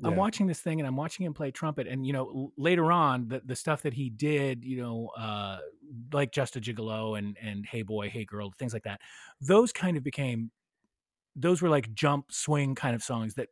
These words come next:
Speaker 1: that were precursors to rock and roll. And so you can connect him to rock and roll. And when you watch him play trumpet, you, it's a direct line from Louis Armstrong.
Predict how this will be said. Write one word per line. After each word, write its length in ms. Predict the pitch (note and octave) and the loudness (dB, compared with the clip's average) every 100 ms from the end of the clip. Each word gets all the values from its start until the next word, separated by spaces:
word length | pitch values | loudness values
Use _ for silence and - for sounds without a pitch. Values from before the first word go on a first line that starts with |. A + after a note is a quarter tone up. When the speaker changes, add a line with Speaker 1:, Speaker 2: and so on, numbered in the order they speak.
| - | -6
Speaker 1:
that 180 | A#2+ C3+ - _ _ - | -4 -4 -6 _ _ 0
were 120 | C#3 | 0
precursors 640 | - F#3 E3+ E3 D3 C3 - | 4 2 4 2 2 -2 -2
to 100 | A#2 | -2
rock 240 | A2+ G#2+ | -2 -2
and 120 | G#2 | -2
roll. 300 | D#3 D3+ - _ _ _ - - - - _ - | 2 2 0 _ _ _ -20 -20 -20 -20 _ -2
And 180 | D3+ | -2
so 520 | - F3 D#3 D3 C#3+ - _ _ _ _ | 2 6 8 6 4 -2 _ _ _ _
you 180 | C#3+ F#3 | 2 2
can 160 | F#3+ F3+ | 2 0
connect 320 | F3 E3+ - | 2 2 2
him 160 | F3+ E3+ | 0 2
to 100 | D3+ | 2
rock 220 | C#3 C3 | 2 0
and 100 | C3+ | 0
roll. 260 | F#3 F#3 D3 | 2 2 2
And 140 | C3 | 0
when 100 | C#3 | 0
you 80 | C3+ | 0
watch 220 | D3+ D3+ | 0 -2
him 60 | C#3+ | 0
play 120 | B2+ | -2
trumpet, 400 | - F#3 E3 A#2 | 0 0 0 -4
you, 340 | A#2+ C#3+ E3+ E3+ | 0 4 4 4
it's 400 | D3 D3+ - - - - | -2 -4 -4 -10 -10 -2
a 120 | C3 A2 G#2+ | -2 -4 -2
direct 520 | D3 C3 A#2+ C#3+ D3 | 0 0 2 0 0
line 360 | C#3 C3 B2+ A2 | -2 -2 -2 -2
from 180 | A#2+ A2+ | -4 -4
Louis 240 | A#2 A2+ | -2 -2
Armstrong. 500 | A2 A2 - F2+ B1+ | -2 -4 -6 -10 -12